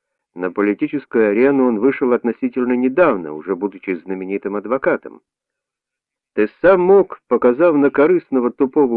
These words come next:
убийцу, патетично воскликнуть: "Взгляните,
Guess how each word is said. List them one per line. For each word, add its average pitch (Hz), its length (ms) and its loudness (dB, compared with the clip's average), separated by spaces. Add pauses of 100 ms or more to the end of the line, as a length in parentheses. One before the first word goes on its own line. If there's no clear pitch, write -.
(100)
убийцу, 131 640 -4 (600)
патетично 165 720 -2
воскликнуть: 180 760 -2 (720)
"Взгляните, 117 1120 0